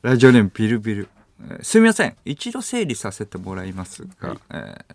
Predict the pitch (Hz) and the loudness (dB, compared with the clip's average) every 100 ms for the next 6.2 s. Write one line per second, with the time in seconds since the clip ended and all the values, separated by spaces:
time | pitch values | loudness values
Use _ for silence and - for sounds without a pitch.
0 | _ - 196 247 262 254 226 214 - 190 | _ -4 0 2 0 0 -2 -2 -4 -4
1 | 196 131 - - 190 180 175 160 214 190 | 0 0 -2 0 0 0 -6 -6 -8 -4
2 | 180 180 175 175 160 165 151 107 98 107 | 0 0 0 -4 -4 -4 -4 -6 -8 -10
3 | 95 104 104 104 92 - - 208 294 - | -4 -2 -2 -4 -12 -12 2 2 2 -2
4 | 277 262 254 233 247 294 202 190 180 180 | 0 0 0 0 -2 2 2 4 4 2
5 | 135 113 107 95 - 101 165 _ _ - | 2 0 -4 -10 -8 -10 -10 _ _ -12
6 | 104 90 | -10 -10